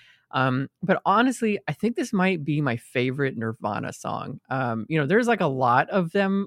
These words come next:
that obviously are really good, but if I had to, like, put a number one spot, it might be this one. Um, it's, like, a song that I find impossible to listen to quietly. Like, if I were to start,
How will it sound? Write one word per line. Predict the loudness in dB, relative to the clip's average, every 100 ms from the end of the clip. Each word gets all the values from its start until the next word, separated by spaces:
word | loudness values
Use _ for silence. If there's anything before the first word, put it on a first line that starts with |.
| -6
that | -2 0 0 2
obviously | 2 4 2 0
are |
really | 2 2
good, | 0 -2
but | -2
if | 0
I | 2
had | 2 2
to, | 2
like, | 0 -2
put | 0 0 -2 -4
a | -2
number | 0 0 0
one | 0 0 0 -2 -6
spot, | -6 -2 0 -2 _ _ _
it | -2
might | 0 0 0
be | -2
this | -2 -2
one. | -2 -4 -8 _ _ _ _ -4
Um, | 0 2 0 -4 _ _ 0
it's, | 0 2
like, | 2 2 -2
a | -2
song | 2 4 4 4
that | 2
I | 2
find | 0 0 2
impossible | -2 0 2 2 -2 -6 -4
to | -4
listen | -4 -4 -6
to | -6
quietly. | -8 -6 -4 -2 0 -2 -2 -4
Like, | -6 -4
if | 0
I | 2
were | 4 2
to |
start, | -2 0 2 2 0